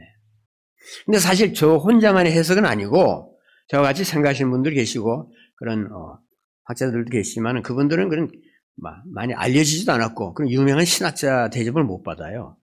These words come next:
예. 그래서 이런 해석은 이렇게 뭐 널리 퍼진 것은 아닙니다. 그러니까, 어, 오래전 전통적 해석의 반론을 제기하려면 말이 길어지고 어려워지고,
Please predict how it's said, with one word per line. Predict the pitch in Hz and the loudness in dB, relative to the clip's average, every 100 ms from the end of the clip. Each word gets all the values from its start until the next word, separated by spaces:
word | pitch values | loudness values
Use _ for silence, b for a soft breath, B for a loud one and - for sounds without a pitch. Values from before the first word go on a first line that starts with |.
| _ - | _ -20
예. | 90 101 | -20 -14
그래서 | - 123 131 117 B B B - | -8 -6 -6 -8 B B B -14
이런 | 101 135 180 | -8 -2 0
해석은 | 175 147 151 143 | 0 0 0 -2
이렇게 | 117 104 | -4 -6
뭐 | 90 | -8
널리 | 95 92 110 147 190 | -8 -6 2 4 4
퍼진 | 208 180 165 | 0 -6 -8
것은 | 123 117 - | -8 -8 -10
아닙니다. | 87 82 - _ _ _ _ _ _ _ _ _ _ - | -12 -14 -18 _ _ _ _ _ _ _ _ _ _ -4
그러니까, | 165 160 - 135 185 - B B B B - | -2 0 0 0 0 -4 B B B B -4
어, | 123 113 107 - | 0 0 -2 -4
오래전 | 131 160 175 202 185 190 | 0 2 4 2 0 0
전통적 | 151 175 180 202 202 202 196 | 0 0 0 0 2 0 0
해석의 | 180 185 170 175 165 | 0 0 2 2 0
반론을 | 170 131 151 143 143 139 117 - | 0 0 2 2 2 0 -4 -6
제기하려면 | 131 123 120 113 110 107 165 127 85 | -6 -4 -4 -4 -6 -6 -6 -6 -6
말이 | 110 123 180 | -6 0 -2
길어지고 | - 147 120 127 143 127 | 0 -2 -2 -2 -2 0
어려워지고, | 143 123 117 117 110 160 127 | 0 0 -2 -4 -4 -2 -2